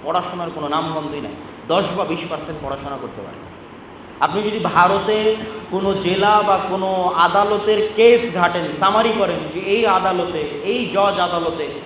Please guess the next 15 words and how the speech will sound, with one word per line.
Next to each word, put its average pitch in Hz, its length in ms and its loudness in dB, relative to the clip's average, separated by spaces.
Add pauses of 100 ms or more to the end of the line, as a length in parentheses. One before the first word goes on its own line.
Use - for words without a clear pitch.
(240)
কয়টা 226 400 6
মাদকের 196 480 2
মামলা 151 360 2
আছে, 104 200 -6 (580)
তো - 80 -10 (120)
মাদকের 269 440 6
মামলার 233 400 4 (220)
আশি - 200 4
পার্সেন্ট 247 460 2
মুসলমান। 147 420 -6 (1600)
মানে, 156 240 -6
এটা 170 160 -4
একটা 165 220 -6 (120)
মদখোর 147 460 -6
এবং 147 160 -6